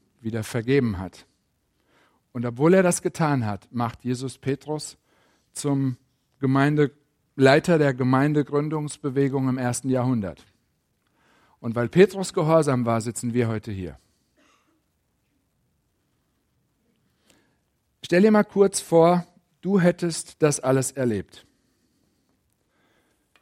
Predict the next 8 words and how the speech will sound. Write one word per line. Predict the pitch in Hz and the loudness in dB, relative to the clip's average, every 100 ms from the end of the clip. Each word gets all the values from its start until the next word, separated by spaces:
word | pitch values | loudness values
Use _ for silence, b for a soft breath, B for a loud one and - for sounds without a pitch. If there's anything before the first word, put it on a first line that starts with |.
| b b b b _ _ _ | b b b b _ _ _
Du | 190 226 | 0 4
hättest | 208 214 214 - - _ | 4 2 -2 -4 -10 _
die | 151 | -2
Möglichkeit | 139 151 208 220 220 - 190 180 | 2 2 2 0 -4 -4 -6 -6
gehabt, | - 165 170 170 | -2 -2 -2 -4
neben | 151 156 170 156 | -4 -2 -2 -2
Jesus | 143 143 143 | -4 -4 -8
herzulaufen, | - 135 131 - 110 92 87 - 76 | -4 -4 -4 -8 -8 -10 -12 -16 -20